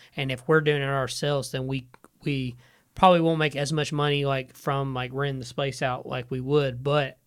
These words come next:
just that general exposure, man, it's, like, hard to do, like, you know, just generally. Um, I was telling, um, me and Zach been also talking about doing this because, like, lawn chairs getting so more established and bigger.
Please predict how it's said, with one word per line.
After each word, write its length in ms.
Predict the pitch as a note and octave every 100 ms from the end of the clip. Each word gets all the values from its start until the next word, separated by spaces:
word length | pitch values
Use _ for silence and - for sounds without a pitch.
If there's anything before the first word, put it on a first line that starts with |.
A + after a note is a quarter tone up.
| _ _ _ _ _ -
just 200 | D3 A#2
that 180 | C#3 C3
general 320 | C#3+ C#3+ C#3
exposure, 560 | B2+ - C#3 C#3 C3 B2
man, 180 | B2 B2+
it's, 180 | C3 C3
like, 120 | B2+
hard 200 | - B2+
to 60 | B2
do, 360 | B2 B2 B2 A#2+ - _ _ _ _ _
like, 300 | C3 A#2+ B2
you 80 | B2+
know, 180 | B2 A#2+
just 240 | A#2+ B2
generally. 560 | B2 C3 B2+ A#2+ A#2+ A#2+ _ _ -
Um, 460 | C3 C3 B2 B2 B2+
I 120 | C#3+
was 220 | E3+ D#3+
telling, 360 | - E3+ D3+ D3
um, 460 | C#3 C#3 C3+ C3 A#2+ - _ _ _ _ - _ - -
me 180 | D#3+ E3
and 80 | D3+
Zach 220 | D#3 E3
been 140 | C#3+ C#3+
also 220 | C#3+ C#3+
talking 200 | C#3+ C3
about 140 | C3
doing 220 | C3 C3+ C3
this 260 | E3 D#3+
because, 440 | - C#3 C#3 C3+ C3+
like, 160 | C3
lawn 240 | C3 D3+ C#3+
chairs 300 | C#3+ C3+ B2
getting 260 | C3+ C3
so 280 | A#2+ C3+ C3
more 220 | C3 C3
established 580 | B2 - B2+ B2 B2 A#2+
and 100 | B2
bigger. 380 | C#3 D3+ C#3